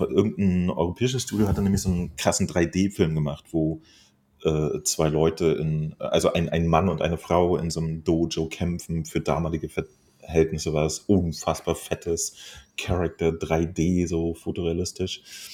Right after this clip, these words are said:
Und dann gab's, äh, sehr, sehr viele interessante Stile. Und sie haben halt vor allen Dingen die, die ganze History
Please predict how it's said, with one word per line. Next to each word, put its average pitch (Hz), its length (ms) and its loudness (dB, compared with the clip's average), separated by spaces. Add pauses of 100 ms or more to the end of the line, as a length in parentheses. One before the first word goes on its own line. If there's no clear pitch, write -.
(340)
Und 80 140 -2
dann 82 80 0
gab's, 80 300 0
äh, 80 220 0
sehr, 87 200 2
sehr 85 140 2
viele 85 160 4
interessante 85 420 -2
Stile. 95 300 0
Und 87 120 0
sie 95 120 2
haben 95 120 2
halt 90 140 4
vor 80 140 0
allen 90 80 0
Dingen 85 320 -4
die, 82 160 -8
die 80 100 -4
ganze 82 240 -4
History 78 580 -2